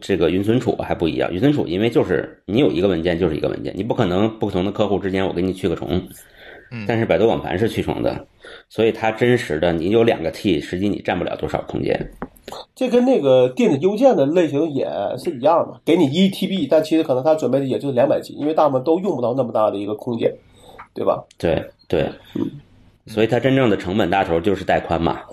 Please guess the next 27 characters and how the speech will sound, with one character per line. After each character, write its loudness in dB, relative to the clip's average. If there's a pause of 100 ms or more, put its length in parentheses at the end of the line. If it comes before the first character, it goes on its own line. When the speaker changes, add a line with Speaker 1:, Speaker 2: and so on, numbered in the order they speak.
(140)
Speaker 1:
所 2
以 2
它 -4
把 0
带 0
宽 0
变 0
成 -2
了 0
一 0
个 0
收 0
费 2
的， -2
我 -8
觉 -4
得 0
这 0
个 0
思 -4
路 2
还 -4
是 -2
蛮 -4
清 -2
晰 -4
的。 -8